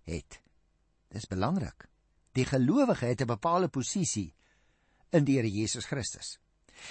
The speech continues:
En wanneer 'n mens se oog vol is van Christus en van die rykdomme wat hy vir jou verwerf het, dan raak aardse besittings eintlik irrelevant of van minder belang, nie waar nie?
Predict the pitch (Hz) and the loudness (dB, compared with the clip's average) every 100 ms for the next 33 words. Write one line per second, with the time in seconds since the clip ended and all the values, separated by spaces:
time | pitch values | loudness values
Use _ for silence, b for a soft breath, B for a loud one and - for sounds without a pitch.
0 | B 165 147 143 139 123 131 226 269 - | B 2 4 6 4 2 2 2 0 -6
1 | - - 156 170 165 - - 240 202 143 | -6 -4 0 0 0 -4 -4 -2 -2 -2
2 | 139 - 139 127 - 226 - - - - | -4 -4 -2 -4 -4 -6 -6 -10 -12 -12
3 | - _ _ _ _ B B B B 175 | -14 _ _ _ _ B B B B 6
4 | 185 170 160 117 131 247 - 185 170 139 | 6 2 2 2 2 -2 0 0 2 0
5 | 123 - 127 208 214 175 147 143 131 95 | -2 -2 2 2 0 0 2 2 0 -4
6 | 107 147 147 101 - - _ _ _ _ | 0 0 0 -6 -12 -18 _ _ _ _
7 | b b b 135 131 135 143 - - 190 | b b b 2 4 4 2 0 -8 -4
8 | 226 - - 151 123 - 147 127 123 - | -2 -4 -6 -6 -4 -4 -2 -2 -4 -2
9 | 180 180 165 - 151 127 113 151 117 104 | -2 0 -2 0 2 2 -2 -2 -2 -2
10 | 113 104 107 117 104 92 90 107 185 107 | -2 -2 0 0 0 -2 -2 -2 0 -2
11 | 71 - - | -4 -10 -18